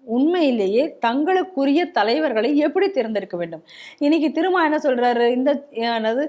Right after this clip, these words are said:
ஆம், சரக்கு இருக்கு, மிடுக்கு இருக்கு, இந்த பொண்ணுங்களை புடிச்சிட்டு வா அப்படின்னு சொல்லி அப்படிப்பட்ட ஒரு சமுதாயத்தை தான் இன்னைக்கு இளைஞர்களை தான் உருவாக்கி கொண்டிருக்கிறார். இளைஞர்களை ரவுடிகளாக மாற்றி கொண்டிருக்கிறார். ஆனா அந்த நிலைகளை எல்லாத்தையும் மாற்றிவிட்டு இன்னைக்கு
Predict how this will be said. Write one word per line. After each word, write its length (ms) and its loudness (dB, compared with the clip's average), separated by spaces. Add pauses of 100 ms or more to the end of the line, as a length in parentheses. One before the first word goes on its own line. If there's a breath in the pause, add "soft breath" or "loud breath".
(320 soft breath)
ஆம், 320 -2
சரக்கு 380 0
இருக்கு, 260 -2
மிடுக்கு 320 0
இருக்கு, 280 -2
இந்த 200 0
பொண்ணுங்களை 440 -2
புடிச்சிட்டு 340 -6
வா 240 2
அப்படின்னு 260 0
சொல்லி 300 0
அப்படிப்பட்ட 920 0 (280 loud breath)
ஒரு 200 2
சமுதாயத்தை 680 2
தான் 160 2
இன்னைக்கு 280 0
இளைஞர்களை 420 0
தான் 120 -4
உருவாக்கி 440 -2
கொண்டிருக்கிறார். 680 -6 (280)
இளைஞர்களை 500 0
ரவுடிகளாக 800 4
மாற்றி 320 0
கொண்டிருக்கிறார். 680 -4 (380)
ஆனா 220 -4
அந்த 300 0
நிலைகளை 600 0
எல்லாத்தையும் 680 0
மாற்றிவிட்டு 720 -2 (460 loud breath)
இன்னைக்கு 440 -4